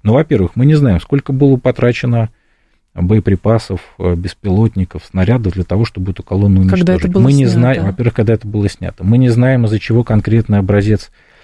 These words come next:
Speaker 1: боевой техники был подбит или уничтожен. Это Ф П В дрон,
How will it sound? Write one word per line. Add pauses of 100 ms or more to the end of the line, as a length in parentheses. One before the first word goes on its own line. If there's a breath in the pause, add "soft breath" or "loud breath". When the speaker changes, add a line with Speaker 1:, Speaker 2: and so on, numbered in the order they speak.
(240 soft breath)
Speaker 1:
боевой
техники
был
подбит
или
уничтожен.
Это
Ф
П
В
дрон,